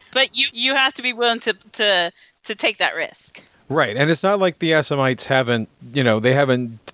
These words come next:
Speaker 2: done their fair share, and, uh, they've made great strides to fit in with the Khmer. I mean, they have, they have their own Justicar.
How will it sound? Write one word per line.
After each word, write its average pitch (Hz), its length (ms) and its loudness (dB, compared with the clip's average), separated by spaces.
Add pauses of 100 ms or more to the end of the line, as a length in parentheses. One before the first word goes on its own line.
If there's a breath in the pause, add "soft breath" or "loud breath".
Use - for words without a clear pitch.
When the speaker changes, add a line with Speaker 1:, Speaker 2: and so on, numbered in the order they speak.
(140)
Speaker 2:
done 139 160 2
their 123 120 2
fair 113 260 2
share, 123 420 2
and, 104 280 -6
uh, 104 180 -2
they've 107 220 -6
made 139 180 -2
great 143 240 0
strides 151 520 0
to 113 80 -8
fit 113 260 0
in 156 200 2
with 110 120 -4
the - 60 -20
Khmer. 98 420 -4
I 92 40 -8
mean, 107 180 -8
they 117 120 -2
have, 127 300 0 (280 loud breath)
they 127 80 2
have 135 100 2
their 139 160 2
own 135 120 0
Justicar. 101 680 -2